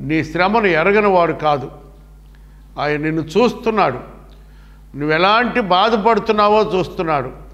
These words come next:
నీ ఇబ్బందులు చూస్తున్నాడు, నీ దుఃఖాన్ని చూస్తున్నాడు. ఆయనేమో నీ శ్రమను తీర్చాలని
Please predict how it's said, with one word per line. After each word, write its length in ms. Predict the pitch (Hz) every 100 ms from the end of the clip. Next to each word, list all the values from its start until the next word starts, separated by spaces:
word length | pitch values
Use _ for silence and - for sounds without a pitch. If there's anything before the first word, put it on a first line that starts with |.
| - - - -
నీ 100 | -
ఇబ్బందులు 640 | 180 196 180 240 262 254 254
చూస్తున్నాడు, 640 | 202 220 - 208 185 156
నీ 180 | 135 165
దుఃఖాన్ని 640 | 170 196 208 - 269 269
చూస్తున్నాడు. 720 | 247 214 214 - 202 185 143 135 - - - - - - - - - - -
ఆయనేమో 840 | 143 156 160 180 185 143 139 - - - - - - - -
నీ 200 | 127 156
శ్రమను 720 | 156 165 175 214 233 208 151 - - - - - - -
తీర్చాలని 800 | - 247 240 - 247 247 214 196